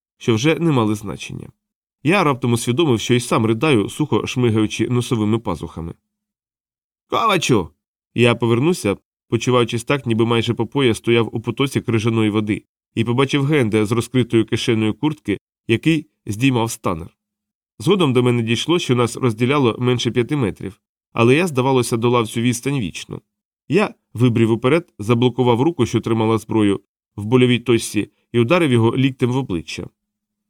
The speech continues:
Він завив і впав, а його станер відскочив геть по платформі. Я кинувся слідом за ним, намагаючись відшукати розфокусованим поглядом горло. Мене відпихнула одна квола рука, він щось кричав. Моя правиця, напружившись, перетворилася на смертоносний клинок.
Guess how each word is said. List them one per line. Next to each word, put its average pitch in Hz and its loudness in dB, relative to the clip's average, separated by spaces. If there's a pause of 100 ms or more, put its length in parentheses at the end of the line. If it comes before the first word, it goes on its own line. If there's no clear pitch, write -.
(360)
Він 117 4
завив 123 2
і 143 0
впав, 101 -4 (240)
а 117 0
його 120 4
станер 120 0
відскочив 120 -2
геть 113 0
по 113 -4
платформі. 98 -6 (500)
Я 180 2
кинувся 120 0
слідом 117 0
за 117 0
ним, 165 2
намагаючись 117 0
відшукати 113 0
розфокусованим 113 -2
поглядом 110 0 (140)
горло. 95 -2 (360)
Мене 117 2 (340)
відпихнула 120 0 (200)
одна 117 0
квола 117 2
рука, 127 -4 (260)
він 117 2
щось 113 -2
кричав. 120 -8 (480)
Моя 113 2
правиця, 123 -2
напружившись, 113 -2
перетворилася 113 2
на 113 0
смертоносний 117 -2
клинок. 120 -6